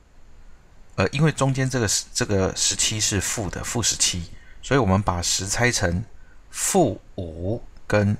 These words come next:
负二，负五跟负二，十字交乘，负二乘以二，负四，三乘以负五，负十五，所以算出来是负十九。诶，不是负十七，换另外一种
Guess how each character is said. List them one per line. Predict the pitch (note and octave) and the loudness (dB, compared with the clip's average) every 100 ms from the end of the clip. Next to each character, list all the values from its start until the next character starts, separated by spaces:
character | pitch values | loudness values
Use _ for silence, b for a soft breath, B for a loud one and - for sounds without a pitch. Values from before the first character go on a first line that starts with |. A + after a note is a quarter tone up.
| - | -4
负 | - - A2 F2 | -6 0 0 2
二， | B2+ G2+ - - - - - - - - | 2 0 -2 -16 -20 -20 -20 -20 -20 -20
负 | - - A2+ - | -16 -4 -4 -2
五 | C2 | -6
跟 | - F#2 | -4 -2
负 | F#2 - A2 | -2 -4 -2
二， | F#2+ C#2+ - - - - - - - - | 0 -2 -8 -20 -20 -20 -20 -20 -18 0
十 | - C3+ | 2 2
字 | D#3 | -2
交 | D#3 C#3+ | 2 4
乘， | - F2 F2 A2+ - - - | 4 -2 -4 -8 -16 -20 -16
负 | - D#3+ C#3+ | -4 4 6
二 | |
乘 | - G2 | 6 0
以 | |
二， | - G2 E2 | -2 -4 -4
负 | - - A#2 | -8 -4 -2
四， | G2 - F2 - - - - - - - | 0 0 -2 -6 -18 -20 -20 -20 -20 -10
三 | - D3+ E3 | 0 4 4
乘 | C#3+ G#2 | 4 2
以 | |
负 | F#2 C3+ | 2 -2
五， | F#2 - - A#2 | -4 -6 -10 -10
负 | - C#3 G#2+ - - | -4 0 0 0 -8
十 | - - F#2+ | -4 -2 0
五， | G2+ - - - - - - - | 0 -4 -12 -18 -20 -20 -20 -18
所 | - G#2+ | -4 0
以 | |
算 | - C#3 | 2 2
出 | B2 | 4
来 | A2 | 2
是 | F#2 A#2 | 2 0
负 | G2 - A#2 | -2 -2 0
十 | - | 0
九。 | - - - | 0 -2 0
诶， | D3 - | -2 -2
不 | B2 | 2
是 | - D3 | 2 2
负 | D3 | 0
十 | B2+ F2 | 0 2
七， | - G2 F2+ - - - b b - | 0 0 -4 -10 -18 -18 b b -12
换 | - D3+ | 2 2
另 | B2 C3 | 2 0
外 | A#2+ | 2
一 | A2 | 0
种 | - | -4